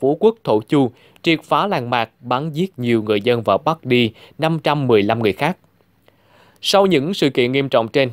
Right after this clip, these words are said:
Đảng và Nhà nước Việt Nam luôn bày tỏ mong muốn hai nước Việt Nam và Campuchia đàm phán ký kết hiệp ước về biên giới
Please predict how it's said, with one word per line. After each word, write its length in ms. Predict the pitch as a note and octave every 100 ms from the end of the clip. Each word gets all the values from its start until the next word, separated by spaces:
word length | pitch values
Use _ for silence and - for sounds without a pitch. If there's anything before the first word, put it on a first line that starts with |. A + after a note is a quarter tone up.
| -
Đảng 220 | A#2 A#2+
và 80 | C3+
Nhà 120 | G#2+
nước 180 | C3+ D#3
Việt 200 | A#2 B2+
Nam 200 | B2+ C3
luôn 160 | B2
bày 140 | B2 G#2
tỏ 240 | A2 G2+
mong 240 | C#3 B2 B2
muốn 180 | C#3+
hai 140 | E3+ B2+
nước 160 | E3
Việt 180 | A#2+ -
Nam 200 | B2 B2
và 100 | A2
Campuchia 460 | A#2+ A#2+ A2+ B2 A#2+
đàm 240 | A#2 G#2+
phán 340 | - A#2+ D#3 F#3+
ký 160 | E3
kết 180 | F3 G3
hiệp 140 | D3
ước 200 | - F3
về 80 | A#2
biên 200 | G#2+ A2
giới 320 | A2 B2 G#3